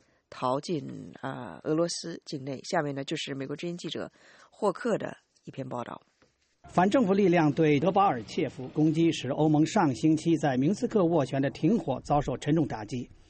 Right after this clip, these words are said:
Speaker 2: 停火协议的目的是制止去年造成五千六百多人死亡的战斗。大部分政府军部队已经带上伤亡人员撤离了这个城镇。一名士兵说，他们在撤退过程当中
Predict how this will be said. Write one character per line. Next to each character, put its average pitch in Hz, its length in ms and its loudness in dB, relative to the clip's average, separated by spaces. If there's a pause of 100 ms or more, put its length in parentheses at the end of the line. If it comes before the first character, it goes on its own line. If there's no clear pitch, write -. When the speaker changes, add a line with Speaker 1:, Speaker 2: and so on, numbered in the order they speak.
(300)
Speaker 2:
停 160 160 0
火 143 140 0
协 151 200 2
议 156 80 4
的 170 80 2
目 175 200 4
的 151 180 0
是 - 160 -6
制 147 160 -4
止 131 140 -4
去 214 200 2
年 143 240 2
造 147 220 2
成 151 160 2 (100)
五 165 200 2
千 233 340 2
六 262 140 4
百 160 120 2
多 175 160 2
人 160 120 4
死 147 160 -4
亡 120 160 -4
的 139 80 -2
战 147 200 4
斗。 135 240 0 (420)
大 175 200 4
部 151 100 0
分 135 160 -2
政 147 240 0
府 - 100 -14
军 170 280 0
部 175 160 0
队 175 240 2
已 143 100 -2
经 147 160 0
带 165 240 2
上 139 240 0
伤 226 240 2
亡 180 140 6
人 156 120 6
员 143 220 2
撤 226 220 2
离 135 100 2
了 131 100 0
这 131 140 -2
个 123 80 -4
城 123 240 -4
镇。 147 160 0 (400)
一 156 100 0
名 151 140 6
士 165 160 -2
兵 175 160 4
说， 196 320 2
他 151 140 0
们 147 80 4
在 135 160 -2
撤 190 260 0
退 160 180 0
过 156 200 0
程 143 160 0
当 165 180 4
中 190 180 2